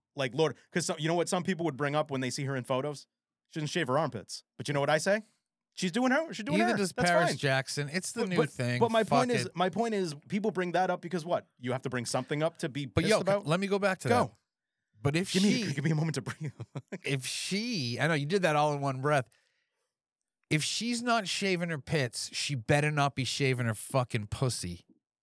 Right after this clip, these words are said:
Speaker 1: She's probably not.
Speaker 2: Like, in other words, I know it sounds weird, but it's like, nah, if you're, if you're committing there, you're committing. You know what I mean?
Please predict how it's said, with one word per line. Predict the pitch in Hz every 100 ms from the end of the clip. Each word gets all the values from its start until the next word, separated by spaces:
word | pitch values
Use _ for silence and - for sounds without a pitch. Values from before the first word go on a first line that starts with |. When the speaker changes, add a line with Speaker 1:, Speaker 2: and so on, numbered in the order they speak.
| _ -
Speaker 1:
She's | 208
probably | 294 311
not. | 110 - _ _ _ _ _ _ _ -
Speaker 2:
Like, | 127 143
in | 143
other | 139
words, | 135 131 135
I |
know | 143 156
it | -
sounds | 147 135
weird, | 123 139 120
but | 120
it's | -
like, | 117 107
nah, | 123 123 117 104 92
if | 90 98
you're, | 151 135
if | 127
you're | 175
committing | 170 185 180 139 139
there, | 143 139 123
you're | 107 117
committing. | - - 120 127 117 95 85 -
You | 107
know | 123
what | 123
I | 127
mean? | 131 135